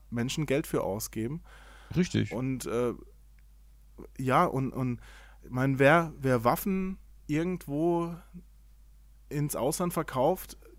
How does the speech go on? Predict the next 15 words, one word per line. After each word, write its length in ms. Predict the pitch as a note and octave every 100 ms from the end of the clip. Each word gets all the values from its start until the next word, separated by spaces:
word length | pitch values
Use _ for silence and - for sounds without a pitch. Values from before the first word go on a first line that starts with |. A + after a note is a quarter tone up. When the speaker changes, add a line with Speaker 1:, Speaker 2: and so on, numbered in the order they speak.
| -
Speaker 1:
der, 160 | C3
der 420 | C3 A2+ A#2+ B2 A#2+
muss 320 | B2 C3+ -
dann 160 | E3
aber 180 | D3+ C#3+
auch 160 | A#2 C3
sagen, 420 | B2+ A#2 D#3 D#3
wenn 120 | C#3
mit 140 | C3+ C3
den 140 | B2
Waffen 240 | A#2+ D#3+
Scheiße 340 | C#3 A2+ B2 D3
passiert, 380 | D#3 C#3+ D3+ -
„Okay, 380 | - D#3+ D#3 -
ich 260 | - -